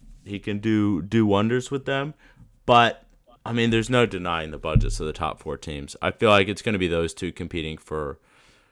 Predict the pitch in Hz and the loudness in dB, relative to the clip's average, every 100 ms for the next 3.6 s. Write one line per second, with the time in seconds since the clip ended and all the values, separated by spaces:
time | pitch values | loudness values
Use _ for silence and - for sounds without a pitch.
0 | _ _ _ _ _ - 98 - - 95 | _ _ _ _ _ -12 -12 -6 0 0
1 | - 87 - - 85 78 - - 113 110 | -2 -6 -6 -6 -4 -6 -10 -2 4 4
2 | 98 95 87 87 85 82 - 87 87 78 | 4 2 0 0 0 -2 -4 -6 -6 -4
3 | 78 76 76 - - | -4 -4 -4 -8 -16